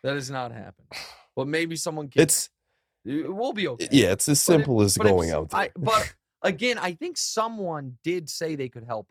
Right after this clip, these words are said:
Speaker 1: us. But I didn't
Speaker 2: It, they said something about their sister being able to
Speaker 1: Yeah.
Speaker 2: help, and then they were like,
Speaker 1: They, they weren't able to do it.
Speaker 2: Yeah.
Speaker 1: All right, but if you think you can help, at,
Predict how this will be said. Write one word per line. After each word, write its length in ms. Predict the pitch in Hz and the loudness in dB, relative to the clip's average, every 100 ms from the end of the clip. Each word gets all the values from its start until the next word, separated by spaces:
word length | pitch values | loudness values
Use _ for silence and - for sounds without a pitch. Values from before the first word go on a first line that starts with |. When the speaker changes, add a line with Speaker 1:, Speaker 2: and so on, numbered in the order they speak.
| - | -20
Speaker 1:
us. 240 | - - _ _ _ _ _ _ _ - | -20 -20 _ _ _ _ _ _ _ 0
But 140 | 151 | 2
I 140 | 165 | 2
didn't 400 | 190 196 160 143 - | 2 -2 -4 -8 -4
Speaker 2:
It, 320 | 98 82 95 95 | -2 -2 0 6
they 160 | 117 | 6
said 240 | 113 135 127 | 6 4 4
something 300 | 143 123 113 | 2 2 4
about 220 | 107 101 | 4 4
their 120 | 98 | 0
sister 400 | - 117 - 98 | 4 2 4 2
being 260 | 85 87 85 | 2 2 2
able 260 | 82 80 | 0 0
to 60 | 82 | 2
Speaker 1:
Yeah. 120 | 160 123 | 2 0
Speaker 2:
help, 180 | - _ | -6 _
and 180 | - 87 85 | -2 0 0
then 140 | 82 | 0
they 100 | 85 | 0
were 180 | 82 82 | 2 0
like, 400 | 80 80 - _ _ _ _ _ _ _ _ | 0 -2 -6 _ _ _ _ _ _ _ _
Speaker 1:
They, 160 | 123 104 | -6 -6
they 280 | 113 113 113 | -6 -6 -6
weren't 280 | 117 117 113 | -8 -10 -10
able 160 | 110 | -6
to 60 | 104 | -2
do 80 | 104 | 2
it. 180 | 101 | 2
Speaker 2:
Yeah. 260 | 85 69 69 - - | 0 -2 -4 -10 0
Speaker 1:
All 100 | 196 | 2
right, 140 | 180 | 2
but 160 | 180 196 | -2 -4
if 140 | 196 | -4
you 140 | 240 311 | -4 -4
think 280 | 320 294 - | -4 -10 -8
you 140 | 226 | -10
can 340 | 180 202 202 190 | -8 -6 -6 -4
help, 320 | 170 160 123 - | -2 -2 -4 -2
at, 240 | 165 180 | -2 -2